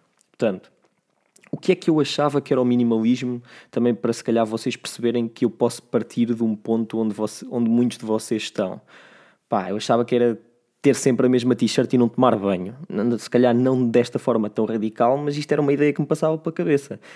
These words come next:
Tipo, não poder ter quase nada a nível de pertences, pá, carros, casas, eu adoro carros, porque para mim era uma facada. Não poder gastar dinheiro em coisas caras, ter que poupar ao máximo,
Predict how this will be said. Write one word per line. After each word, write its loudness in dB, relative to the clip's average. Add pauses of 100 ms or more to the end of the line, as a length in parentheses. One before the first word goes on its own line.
(160)
Tipo, -16
não 0
poder 2
ter -2
quase 0
nada 2
a 4
nível 2
de -6
pertences, -2
pá, -20
carros, 2
casas, 0
eu -2
adoro -2
carros, -4
porque -20
para -6
mim -4
era -4
uma -8
facada. 0 (460)
Não 4
poder 4
gastar 2
dinheiro 4
em 2
coisas -2
caras, 0
ter -10
que -20
poupar 0
ao 2
máximo, 2